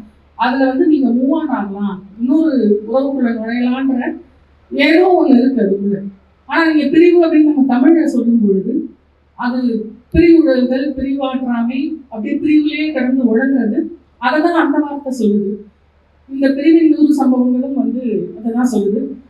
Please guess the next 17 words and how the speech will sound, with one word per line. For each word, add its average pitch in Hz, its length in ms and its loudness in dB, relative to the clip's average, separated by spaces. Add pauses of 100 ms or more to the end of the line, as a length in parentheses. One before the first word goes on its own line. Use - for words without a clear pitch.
(200)
ஆனா 359 320 2
ஒரு 294 100 4
வகையில 269 380 2
காதலின் 302 520 2
நூறு 302 220 2 (120)
சம்பவங்களை 269 420 -2
எழுதும் 254 380 0
போதும் 220 340 0 (1200)
எப்படிக்கோ, 320 640 -2
எப்பவோ 339 560 2
வரவிருக்கிற 302 720 0
அந்த 226 400 -8
பிரிவை 349 340 4
நினைச்சு 285 400 0
நினைச்சு 302 380 0
அந்த 294 160 2
காதலையும் 285 680 -4